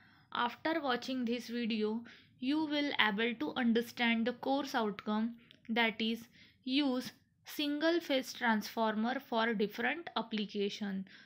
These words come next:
तो सिंगल फेज ट्रांसफार्मर का डिफरेंट एप्लीकेशन के लिए यूज़ कैसा होता है,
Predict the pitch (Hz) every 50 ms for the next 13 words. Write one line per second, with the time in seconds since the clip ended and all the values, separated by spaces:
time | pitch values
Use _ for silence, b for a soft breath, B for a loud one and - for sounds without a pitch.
0 | B B - 285 269 - - 269 233 233 254 302 320 311 - 302 294 285 - -
1 | - 254 233 220 214 - - 247 233 233 220 220 220 226 220 220 226 240 247 254
2 | 269 B B B B B B B 233 233 247 247 - 285 320 330 320 320 277 -
3 | 254 247 233 - 240 240 233 - 247 240 240 233 247 247 233 240 247 247 233 220
4 | 233 240 240 240 - - 214 214 208 - 262 269 269 269 254 262 240 226 220 208
5 | 226 233